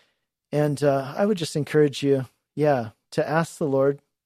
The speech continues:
to help you. You can pray about that and ask God to help you to do the things that he's calling you to do. And I think that he will give you the strength to do what he calls you to do,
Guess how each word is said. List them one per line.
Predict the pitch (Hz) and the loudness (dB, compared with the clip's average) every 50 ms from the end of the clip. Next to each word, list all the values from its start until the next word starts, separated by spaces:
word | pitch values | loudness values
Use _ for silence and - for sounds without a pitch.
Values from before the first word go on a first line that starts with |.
| _ _ | _ _
to | - 135 | -12 -10
help | 123 - 131 127 - - - | -6 -4 -4 -4 -4 -6 -6
you. | 180 190 | -6 -4
You | 220 208 - | -4 -6 -6
can | - 135 120 | -6 -8 -8
pray | - - 135 123 127 131 | -4 -2 -2 0 0 0
about | 123 139 127 123 - - | -2 -2 -4 -4 -4 -6
that | 147 156 170 - - | -6 -6 -6 -6 -6
and | 113 | -8
ask | 117 127 127 120 - - | -6 -6 -6 -8 -8 -8
God | - 139 127 120 | -6 -6 -4 -4
to | - 113 | -6 -8
help | - - 127 123 - - | -8 -8 -8 -8 -8 -8
you | - 135 143 151 160 - _ _ _ _ _ _ _ | -8 -6 -6 -6 -8 -12 _ _ _ _ _ _ _
to | - - 127 | -10 -8 -8
do | 113 101 123 127 131 139 151 156 | -8 -6 -4 -2 0 0 -2 -2
the | 151 - 123 | -4 -8 -10
things | 110 - - 120 127 123 - | -10 -6 -6 -6 -6 -6 -6
that | 131 117 | -6 -8
he's | 117 110 - | -8 -8 -10
calling | - - 120 120 123 123 120 | -10 -8 -6 -6 -4 -4 -4
you | 120 120 | -4 -6
to | - - - 107 | -6 -8 -12 -10
do. | 104 110 107 120 139 151 - _ _ _ _ _ _ _ _ _ _ | -8 -6 -6 -6 -6 -8 -10 _ _ _ _ _ _ _ _ _ _
And | - 123 120 120 110 | -6 -6 -4 -4 -6
I | - 113 | -6 -10
think | 117 - - 147 143 - | -10 -8 -8 -8 -6 -4
that | - 123 104 | -6 -6 -6
he | - - 127 | -6 -8 -8
will | 113 110 117 135 135 131 117 107 | -8 -2 0 0 2 2 0 -2
give | 101 - - 120 104 | -4 -6 -10 -10 -8
you | 117 113 | -8 -8
the | 101 101 | -8 -10
strength | - - - - - 127 117 107 - _ | -10 -14 -14 -12 -8 -8 -8 -8 -10 _
to | - 110 | -14 -14
do | 101 - 117 110 | -10 -8 -6 -6
what | 110 104 87 | -6 -6 -8
he | 98 107 | -10 -16
calls | - - - 107 107 104 - - | -14 -8 -6 -6 -6 -6 -10 -14
you | 98 | -16
to | - - - | -16 -16 -18
do, | 95 - - 104 98 95 92 92 | -16 -12 -8 -8 -8 -8 -10 -14